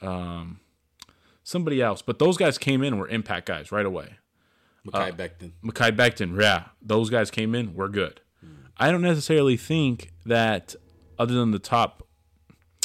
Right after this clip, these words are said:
Speaker 1: three guys are gonna come in. I don't, you know, I wouldn't even say DeJuan Jones is necessarily a one-year plug-and-play guy. Maybe he has to work on the body just a touch, but there's a lot of things I like about him moving forward. So
Speaker 2: Hmm.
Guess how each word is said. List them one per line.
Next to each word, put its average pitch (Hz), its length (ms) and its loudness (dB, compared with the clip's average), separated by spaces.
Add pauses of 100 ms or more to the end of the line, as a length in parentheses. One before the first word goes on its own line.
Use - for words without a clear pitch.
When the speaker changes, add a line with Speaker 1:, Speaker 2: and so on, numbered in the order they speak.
(280)
Speaker 1:
three 127 340 2
guys 123 280 2
are 107 40 2
gonna 101 260 -2
come 110 240 -2
in. 107 240 -2
I 127 120 0
don't, 113 160 -4
you 135 80 2
know, 127 100 2
I 117 140 2
wouldn't 135 160 4
even 127 100 4
say 117 180 0
DeJuan 104 420 2
Jones 104 380 0
is 90 140 -8 (140)
necessarily 98 440 -4
a 87 60 -6
one-year 95 400 -4
plug-and-play 92 680 -6
guy. 98 280 -4
Maybe 90 400 -8 (320)
he - 160 -4
has 110 140 2
to 104 60 -6
work 104 180 -2
on 98 100 -6
the 90 60 -6
body 95 320 -2
just 92 240 -10
a 98 60 -12
touch, - 400 -4
but 90 120 -10
there's 87 160 -8
a 85 60 -14
lot 90 140 -4
of 87 60 -8
things 90 160 -10
I 82 60 -12
like 85 220 -14
about 98 280 -8
him 98 60 -6
moving 90 280 -10
forward. 98 460 -8
So 92 200 -8
Speaker 2:
Hmm. 80 60 -20